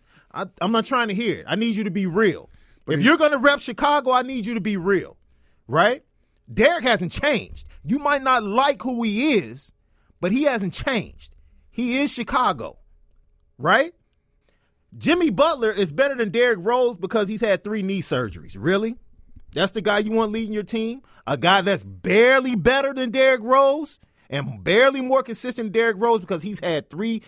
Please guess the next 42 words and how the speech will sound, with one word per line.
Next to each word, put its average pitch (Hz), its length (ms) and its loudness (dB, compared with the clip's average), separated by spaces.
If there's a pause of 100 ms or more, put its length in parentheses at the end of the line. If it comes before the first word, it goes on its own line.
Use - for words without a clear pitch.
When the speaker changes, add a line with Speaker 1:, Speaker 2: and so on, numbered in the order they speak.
(120)
Speaker 1:
major 165 400 -2
knee 165 160 -8
surgeries. 95 600 -10 (480)
Really? 175 360 0 (840)
How 170 180 0
long 226 220 4
did 220 140 -2
it 214 80 -8
take 214 220 0
Jimmy 202 260 0
Butler 202 320 0
to 180 80 -2
become 185 260 -2
the 185 80 -4
player 202 240 0
he 190 140 0
is? 202 160 -2
Four 180 300 -2
or - 40 -2
five 190 320 0
years? 240 420 -6 (560)
Name 214 340 2
me 262 140 -2
a 262 60 2
player 220 320 2
that 156 120 0
led 202 220 0
a, 190 60 -4 (140)
led 202 220 2
a 196 40 -6
team 202 240 -4
to 185 140 -2
a 170 60 0
championship 160 580 -4
that 151 120 0
it 143 80 -6
took 190 180 -6
them 151 160 -8
four 190 260 -2
or 160 40 -2
five 160 340 0
years 135 380 -2